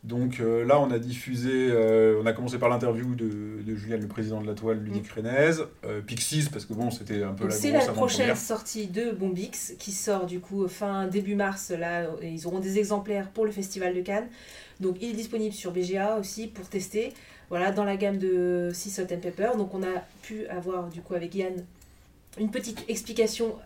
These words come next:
Speaker 2: des règles. Donc, euh, bon, le son, forcément, c'est un festival, il y a un peu de bruit, mais, euh, c'est quand même audible, donc vous pouvez vous faire quand même une idée sur le jeu. Euh, moi, en tout cas, j'aime beaucoup ce type de jeu. C'est malin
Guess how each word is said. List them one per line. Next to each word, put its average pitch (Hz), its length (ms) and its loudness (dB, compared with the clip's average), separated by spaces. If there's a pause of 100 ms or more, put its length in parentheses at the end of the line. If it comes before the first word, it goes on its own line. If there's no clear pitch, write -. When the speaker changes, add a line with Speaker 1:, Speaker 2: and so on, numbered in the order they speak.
Speaker 2:
des 190 160 4
règles. 190 240 0
Donc, 180 200 -6
euh, 175 360 2
bon, 170 180 -4 (160)
le 190 160 2
son, 226 400 0 (100)
forcément, 202 380 -2
c'est 202 140 -4
un 220 80 -2
festival, 202 480 0 (100)
il 185 60 -12
y 196 40 -4
a 190 60 -2
un 190 60 -4
peu 196 100 -6
de 180 60 -4
bruit, 214 180 0
mais, 269 320 0
euh, 190 180 4
c'est 269 200 -4
quand 254 80 0
même 214 160 2
audible, 214 260 -2
donc 208 80 2
vous 190 60 -2
pouvez 196 160 -4
vous 180 180 -6
faire 214 220 -4
quand 202 80 0
même 202 100 0
une 196 80 2
idée 202 220 2
sur 202 200 -4
le 156 120 -6
jeu. 160 180 -6 (480)
Euh, 156 160 -4
moi, 202 220 6
en 180 100 0
tout - 140 -12
cas, 190 240 -2
j'aime 180 240 -2
beaucoup 196 260 -4
ce 185 120 -10
type 175 200 -10
de 180 60 -2
jeu. 185 340 -2 (220)
C'est 277 180 -2
malin 262 320 0